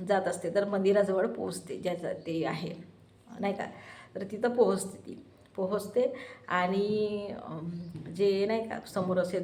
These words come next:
द्वा-, म्हणजे जे रक्षक असतात किंवा द्वारपाल म्हणतात ते त्यांना,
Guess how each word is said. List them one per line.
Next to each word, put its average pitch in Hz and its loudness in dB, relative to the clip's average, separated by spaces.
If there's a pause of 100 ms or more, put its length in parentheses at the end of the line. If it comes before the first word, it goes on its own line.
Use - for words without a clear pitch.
(420)
द्वा-, 143 0
म्हणजे 170 -4
जे 180 -4
रक्षक 175 -4
असतात 175 -4 (100)
किंवा 170 -2
द्वारपाल 175 0
म्हणतात 160 -6
ते 170 -6
त्यांना, 160 -4